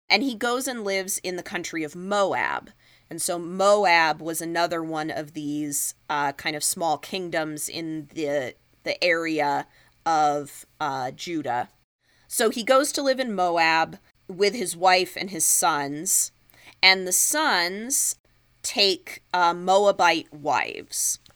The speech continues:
This is always sort of a touchy subject in the Hebrew Bible. There are points in the Hebrew Bible where taking wives from other tribes is fine,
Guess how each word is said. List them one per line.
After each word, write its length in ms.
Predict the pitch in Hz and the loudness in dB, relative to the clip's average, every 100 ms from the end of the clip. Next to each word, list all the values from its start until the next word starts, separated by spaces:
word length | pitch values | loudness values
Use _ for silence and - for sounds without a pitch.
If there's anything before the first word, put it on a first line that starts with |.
| - | -2
This 200 | 285 403 | -2 0
is 120 | 330 | 2
always 340 | 285 285 285 | 4 2 0
sort 280 | - 226 226 | -2 0 0
of 80 | 220 | 0
a 80 | 294 | -2
touchy 400 | - 190 - 185 | 0 -2 -2 -6
subject 520 | - 156 180 190 - | -4 -2 0 0 -2
in 120 | 214 | -8
the 40 | |
Hebrew 380 | 202 214 214 214 | -8 -10 -10 -8
Bible. 560 | 208 202 202 208 214 - - - | 0 2 4 2 0 -2 -18 -20
There 200 | 190 208 | 4 8
are 160 | 190 180 _ | 8 6 _
points 420 | - 262 285 - | -6 -4 -2 -4
in 100 | 277 | -4
the 60 | 262 | -6
Hebrew 400 | - 233 226 220 | -6 -8 -6 -2
Bible 680 | 190 185 185 196 196 196 - _ _ _ | 4 4 4 4 4 2 -2 _ _ _
where 760 | 170 170 175 175 175 170 170 - _ _ _ _ | -8 0 4 4 4 2 -2 -6 _ _ _ _
taking 560 | - - 202 202 208 185 | -14 -2 -2 0 -6 -2
wives 460 | 175 170 175 180 - | 2 4 2 0 -6
from 220 | 202 185 | -6 -2
other 260 | 165 170 | -2 -4
tribes 540 | 160 - 151 156 160 - | -8 -4 0 2 0 -4
is 200 | 156 - | -4 -6
fine, 720 | - 170 165 185 269 359 359 | -2 -2 0 -2 -4 -6 -6